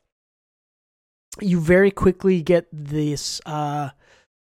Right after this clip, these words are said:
you get in the story that the girl is, I'm trying to remember what they call her, a, uh, like, a, a Dawada, I think, which I think is a, like, Arabic or Middle Eastern word. Um, but she has, like, a tail, and people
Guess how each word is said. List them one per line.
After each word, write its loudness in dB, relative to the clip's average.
you 2
get 6
in 2
the 4
story 4
that 2
the -2
girl 4
is, -2
I'm -2
trying 0
to 2
remember 4
what 4
they 2
call 0
her, -2
a, 2
uh, 0
like, -2
a, 0
a -2
Dawada, 0
I -4
think, -6
which -2
I -4
think -4
is -2
a, 0
like, -8
Arabic -2
or 2
Middle 0
Eastern -4
word. -4
Um, 0
but 0
she 0
has, 0
like, 0
a -6
tail, -2
and -2
people 4